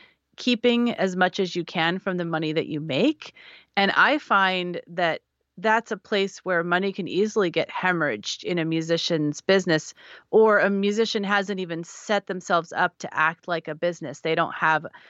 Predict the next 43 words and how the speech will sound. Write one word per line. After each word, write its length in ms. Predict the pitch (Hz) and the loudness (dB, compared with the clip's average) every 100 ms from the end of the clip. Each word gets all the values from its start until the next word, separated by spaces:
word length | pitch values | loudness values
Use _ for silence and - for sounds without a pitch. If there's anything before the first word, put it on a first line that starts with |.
| _ | _
a 100 | 185 | -2
business 380 | 180 170 185 175 | 0 -2 -4 -4
bank 300 | - 202 208 | 0 0 0
account. 460 | 190 190 170 143 107 | -6 0 2 2 0
They 120 | 165 | -2
don't 240 | 170 147 | 0 0
know 100 | 170 | -2
how 240 | 180 185 165 | 0 0 0
to 140 | 233 | -4
track 380 | 240 180 165 - | -6 0 0 -2
their 140 | 160 | -6
expenses. 840 | 156 - - 196 202 - 160 151 - _ - _ | -6 -8 -2 -2 -2 -4 -4 -4 -8 _ -20 _
You 100 | - | 0
know, 120 | 190 135 | 4 6
all 200 | 190 202 | 6 4
these 220 | 202 - | 2 2
things 300 | 202 202 180 | 0 0 0
that 180 | 190 180 | -2 -2
we 160 | 185 | -4
would 260 | 175 185 165 | 0 0 2
just 280 | 185 - - | -2 -2 -4
rather 420 | 156 180 175 160 | 0 2 2 0
forget 360 | - 190 247 254 | -2 0 2 4
about 340 | 196 190 185 | 4 4 4
and 160 | 180 180 | 0 -6
go 100 | 170 | -2
back 220 | 165 165 | -2 -2
to 100 | 170 | -6
writing 300 | 160 147 147 | -6 -6 -8
songs. 640 | - 233 170 127 165 - _ _ _ _ - | 0 4 4 0 -10 -18 _ _ _ _ -6
But, 260 | 180 180 - _ | 2 2 2 _
you 100 | 185 | -6
know, 140 | 170 | -2
we 100 | 165 | -2
can't 340 | 185 233 214 - | -4 0 0 -2
keep 320 | - 254 247 180 | -6 -2 -2 -4
writing 460 | 175 185 185 175 | 0 0 0 -2
songs 560 | 180 196 190 170 170 180 | -4 -2 2 0 -2 -8
and 300 | - 175 175 | -8 -6 -2
making 360 | 180 170 160 170 | -2 -4 -4 0
money 360 | 196 302 233 | 4 4 4
at 200 | 156 143 | 4 2
it 200 | 160 160 | 0 -2